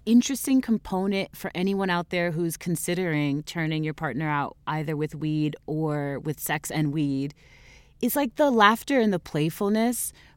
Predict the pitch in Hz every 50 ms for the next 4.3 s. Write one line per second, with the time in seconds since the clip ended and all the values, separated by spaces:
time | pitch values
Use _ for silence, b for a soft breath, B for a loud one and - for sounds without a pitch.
0 | b - - - 220 247 - - 269 269 262 247 240 - - 185 165 156 156 151
1 | 151 156 165 175 - - 170 156 139 165 151 156 160 165 175 - - 143 151 -
2 | - 165 151 156 147 151 151 151 139 147 143 - - - 156 143 143 147 147 151
3 | 151 147 - - - 151 135 - - 147 139 - 147 143 139 135 139 131 139 143
4 | 151 151 151 151 160 165